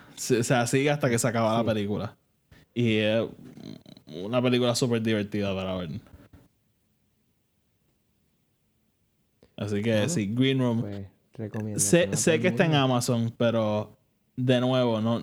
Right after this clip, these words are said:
Speaker 2: En Prime.
Speaker 1: Sí, pero
Speaker 2: Mm.
Speaker 1: no, no, no, no sé si, no creo que esté en Netflix realmente. Pero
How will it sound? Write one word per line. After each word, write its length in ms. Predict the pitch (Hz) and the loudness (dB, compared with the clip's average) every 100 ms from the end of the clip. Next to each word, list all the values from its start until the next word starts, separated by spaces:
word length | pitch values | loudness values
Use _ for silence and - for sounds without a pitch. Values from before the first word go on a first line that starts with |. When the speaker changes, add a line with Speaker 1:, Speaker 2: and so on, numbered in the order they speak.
| 104 | -4
Speaker 2:
En 200 | 117 117 | -4 -2
Prime. 400 | 127 135 139 139 - _ | -2 -2 -2 -4 -6 _
Speaker 1:
Sí, 500 | - - 127 120 95 - _ _ _ _ | -8 2 4 2 -2 -12 _ _ _ _
pero 260 | - 131 131 | 2 2 2
Speaker 2:
Mm. 40 | |
Speaker 1:
no, 180 | 131 131 | 2 2
no, 240 | 139 139 123 | 0 0 0
no, 300 | 135 131 135 123 | 0 0 -2 -2
no 220 | 127 131 | -2 0
sé 120 | 143 | 0
si, 160 | 135 131 | -2 0
no 220 | 139 135 | 0 0
creo 260 | 147 143 | 0 0
que 60 | 135 | 0
esté 180 | 123 131 | 0 0
en 120 | 120 | 0
Netflix 520 | 110 92 107 101 - | 0 -4 -4 -4 -2
realmente. 640 | 107 110 101 98 92 98 95 _ _ _ _ _ | -2 0 0 -2 -2 -4 -4 _ _ _ _ _
Pero 840 | 131 123 120 117 101 101 92 - | 2 4 2 2 2 0 -2 -6